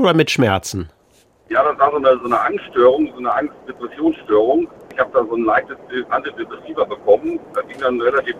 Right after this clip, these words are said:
Speaker 2: gut fünf Jahre lang. Und dann ist es auch wieder abgesetzt worden. Ich merke natürlich auch, wenn ich schlecht geschlafen hab,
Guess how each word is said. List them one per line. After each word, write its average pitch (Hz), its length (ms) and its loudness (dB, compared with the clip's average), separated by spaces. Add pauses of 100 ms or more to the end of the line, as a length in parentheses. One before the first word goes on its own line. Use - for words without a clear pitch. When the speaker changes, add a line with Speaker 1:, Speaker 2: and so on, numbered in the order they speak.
Speaker 2:
gut 175 160 -12
fünf 110 220 -8
Jahre 107 260 2
lang. 117 300 2 (280)
Und 131 240 -6
dann 127 180 2
ist 127 120 -6
es 127 100 -2
auch 117 120 6
wieder 113 140 2
abgesetzt 147 520 2
worden. 165 400 6
Ich - 140 -12
merke 127 240 -2
natürlich 156 320 -2
auch, 143 280 4
wenn 135 140 -4
ich - 80 -14
schlecht - 260 -6
geschlafen 107 500 -4
hab, 147 140 2